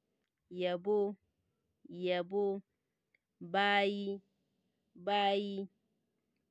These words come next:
Biyar, biyar. Oyoyo, oyoyo. Ayayo, ayayo. Yaro, yaro. Biyu, biyu.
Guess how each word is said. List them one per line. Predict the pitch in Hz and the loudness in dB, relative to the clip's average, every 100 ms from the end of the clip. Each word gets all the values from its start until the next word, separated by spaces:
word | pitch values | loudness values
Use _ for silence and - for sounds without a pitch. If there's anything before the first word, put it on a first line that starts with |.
| - | -14
Biyar, | 185 190 196 202 202 _ _ _ _ _ _ _ | -6 0 2 0 -6 _ _ _ _ _ _ _
biyar. | 175 185 190 196 196 - _ _ _ _ _ _ - | -14 -6 -2 -2 -4 -8 _ _ _ _ _ _ -4
Oyoyo, | 185 180 180 175 180 202 190 170 _ _ _ _ | -2 0 0 -2 -2 -2 -2 -6 _ _ _ _
oyoyo. | 185 180 180 175 180 196 185 165 _ _ _ _ _ _ _ _ _ _ _ - | -8 -6 -4 -6 -4 -4 -4 -8 _ _ _ _ _ _ _ _ _ _ _ -2
Ayayo, | 196 202 202 202 202 196 196 - _ _ _ _ _ - | 2 4 4 2 2 0 -4 -10 _ _ _ _ _ -2
ayayo. | 196 202 202 202 196 196 202 _ _ _ _ _ | 2 2 0 0 -2 -4 -8 _ _ _ _ _
Yaro, | 185 202 208 214 208 170 160 _ _ _ _ _ - | -6 0 2 2 0 -4 -10 _ _ _ _ _ -16
yaro. | 180 190 208 202 185 165 165 _ _ _ _ _ _ - | -4 0 2 2 -2 -8 -12 _ _ _ _ _ _ -18
Biyu, | 170 165 214 220 214 208 202 _ _ _ _ | -12 -6 -4 -2 -2 -4 -8 _ _ _ _
biyu. | 180 170 202 208 208 202 | -16 -8 -6 -4 -4 -4